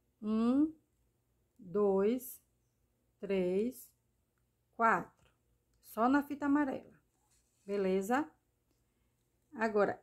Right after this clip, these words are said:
essa parte da fita branca eu vou dar seis pontos.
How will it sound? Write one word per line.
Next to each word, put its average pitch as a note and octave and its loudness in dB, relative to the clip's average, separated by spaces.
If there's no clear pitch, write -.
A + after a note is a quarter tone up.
essa D#4+ 2
parte A3+ 2
da G#3+ -4
fita G3 -10
branca F#3+ -6
eu G3 -12
vou G3+ -4
dar G3+ -2
seis A#3+ -2
pontos. - -6